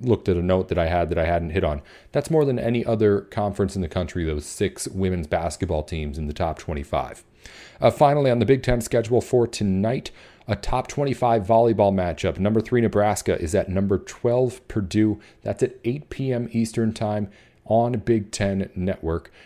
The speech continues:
And a couple of recruiting commitments to tell you about from earlier this week. Start of the week, three-star athlete Kendrick Bell from Kansas City committed to Michigan.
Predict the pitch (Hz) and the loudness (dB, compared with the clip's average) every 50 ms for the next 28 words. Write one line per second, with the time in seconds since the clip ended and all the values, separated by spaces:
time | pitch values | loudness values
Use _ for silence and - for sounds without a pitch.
0 | - - - 123 120 117 - 151 - - 143 139 - 117 175 - - - - 151 | -14 -4 -2 -2 0 2 0 0 2 2 2 2 2 0 -2 -4 -16 -10 -4 -2
1 | 165 170 151 139 - 113 113 113 - - _ - - 117 113 113 110 - 110 107 | -2 0 0 0 0 0 -2 -2 -4 -14 _ -6 -2 0 2 2 0 0 -2 -4
2 | 107 104 - - _ - - 107 101 - 110 110 104 101 101 98 98 95 92 98 | -4 -4 -8 -12 _ -8 -8 -6 -4 -2 0 0 2 2 2 2 0 2 2 2
3 | 92 95 95 - - - 101 95 98 - 104 104 104 101 98 92 90 85 87 85 | 2 0 -2 -4 -6 -4 -2 -2 -2 0 0 0 2 2 2 2 0 0 0 -2
4 | 80 - - 101 95 98 95 - - - - - - - - - - 147 139 143 | -2 -2 0 0 0 0 0 -2 -16 -20 -20 -20 -20 -18 -10 -2 0 2 4 4
5 | 131 123 127 127 120 - - - - 143 156 - - 139 127 123 - 113 113 110 | 4 4 2 2 0 -2 -4 -2 0 0 0 0 0 0 0 2 2 0 0 -2
6 | - - 117 107 101 - - - 120 123 117 113 98 - 92 87 - _ - 107 | 0 0 0 0 0 -2 -6 -4 -4 -2 0 0 -2 -2 -4 -12 -10 _ 2 4
7 | 107 113 127 139 143 - - 110 95 - 107 104 101 92 98 85 - - 110 110 | 4 4 4 4 2 0 0 -4 -2 -2 -2 -2 -2 -2 -4 -4 -2 0 0 0
8 | 120 117 - 101 98 98 92 90 80 - - 82 76 78 101 113 - - 139 147 | 0 0 0 2 2 2 2 0 -4 -4 -6 -4 -2 -2 -2 -2 -2 -4 -4 -4
9 | 156 160 | -4 -6